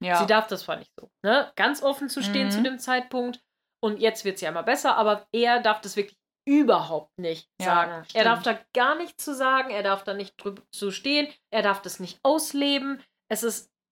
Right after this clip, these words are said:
Speaker 2: ganz, ganz schlimm für ihn und ich glaube
Speaker 1: Und immer ein Try and Error.
Speaker 2: Genau.
Speaker 1: Weil wenn wir uns erinnern, sorry für die Unterbrechung,
Speaker 2: Nee,
Speaker 1: aber
Speaker 2: alles
Speaker 1: das
Speaker 2: gut.
Speaker 1: muss ich kurz einwerfen: äh, diesen Versuch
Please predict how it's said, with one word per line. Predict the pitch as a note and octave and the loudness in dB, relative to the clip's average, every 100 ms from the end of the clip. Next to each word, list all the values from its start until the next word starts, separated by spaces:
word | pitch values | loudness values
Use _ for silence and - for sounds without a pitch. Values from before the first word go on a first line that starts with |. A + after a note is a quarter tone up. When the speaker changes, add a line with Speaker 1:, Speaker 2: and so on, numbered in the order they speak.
| _ _ _ | _ _ _
Speaker 2:
ganz, | - A3+ D#4+ - | 2 2 2 -4
ganz | B3+ C4 B3+ | -4 -4 -4
schlimm | - A#3 A3+ A3+ | -4 0 2 0
für | - F#3 | -6 -10
ihn | F#3 F#3 | -8 -8
und | F#3+ | -10
ich | - | -2
glaube | A#3 C4+ B3+ B3+ | 2 2 2 0
Speaker 1:
Und | A#3 A3+ | 2 2
immer | C4+ C#4 | 6 6
ein | B3+ | 6
Try | B3 C4 A3+ | 4 4 4
and | G3+ | 4
Error. | G#3+ A#3 F#3 F3+ F#3 F#3+ | 4 4 6 4 2 0
Speaker 2:
Genau. | C4+ B3 G#3 | 2 6 8
Speaker 1:
Weil | A3 | 8
wenn | G#3+ A3+ | 6 4
wir | A3 | 2
uns | G#3 | 2
erinnern, | G#3+ - A#3+ G#3+ B3 B3 - | 0 2 4 4 2 -4 -12
sorry | - E3+ E3 | -8 -6 -6
für | F3 | -6
die | |
Unterbrechung, | E3+ F3+ F3 F#3 D#4 | -6 -4 -2 0 2
Speaker 2:
Nee, | |
Speaker 1:
aber | F#3 | 2
Speaker 2:
alles | F3+ | 2
Speaker 1:
das | F#3 | 2
Speaker 2:
gut. | |
Speaker 1:
muss | G#3 | -2
ich | G3+ - | -4 -6
kurz | F#3 | -4
einwerfen: | - A#3+ G3 E3+ F3+ G#3+ B3+ _ _ _ _ | 0 0 2 2 2 -4 -6 _ _ _ _
äh, | G#3 G#3 | 6 6
diesen | G3 A3 G3 G3 | 6 2 2 0
Versuch | F#3+ F3 A3+ D#4+ D#4+ F4+ - | -2 -2 0 2 2 0 -4